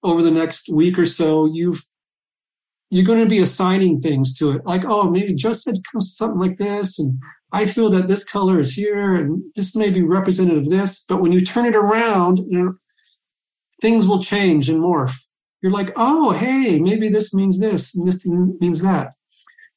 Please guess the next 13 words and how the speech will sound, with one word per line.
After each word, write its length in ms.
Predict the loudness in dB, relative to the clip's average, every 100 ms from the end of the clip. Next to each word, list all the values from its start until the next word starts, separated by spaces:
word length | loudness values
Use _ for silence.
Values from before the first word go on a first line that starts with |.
| _ _ 0
But 140 | 2
the 60 | 2
big 240 | 2 2
thing 180 | 2 2
I 80 | 2
will 100 | 0
say 240 | 0 0
to 60 | 2
you 320 | 2 2 2
is 360 | 0 0 -2 -10 _ -8
to 80 | -4
just 280 | -2 -4 -10 -8
feel 560 | -2 2 4 4 0